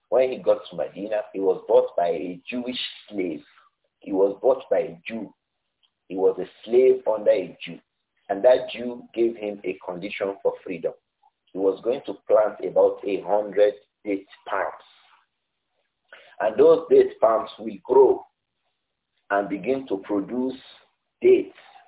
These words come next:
Then you can go at that time. So the Prophet sallallahu alaihi wasallam planted those date palms for Hudayfa ibn al-Yaman.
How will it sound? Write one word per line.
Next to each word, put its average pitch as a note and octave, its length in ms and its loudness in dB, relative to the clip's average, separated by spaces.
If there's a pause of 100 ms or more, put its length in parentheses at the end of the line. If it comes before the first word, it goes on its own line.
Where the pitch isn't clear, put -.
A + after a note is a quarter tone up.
(720)
Then F#2+ 180 0
you E2+ 100 -12
can E2 220 -6
go G2 180 0
at E2 120 -4 (100)
that D2+ 120 -2 (120)
time. - 100 -20 (1900)
So - 60 -20
the - 80 -16
Prophet F#2+ 380 0
sallallahu F2+ 640 2
alaihi F2 360 -2 (140)
wasallam F2 240 -4 (140)
planted F2+ 520 0
those E2+ 200 -8 (120)
date F2 160 -8 (120)
palms E2+ 240 -6 (160)
for D#2 200 -4
Hudayfa D#2+ 480 -6
ibn D2+ 80 -16
al-Yaman. C#2+ 400 -12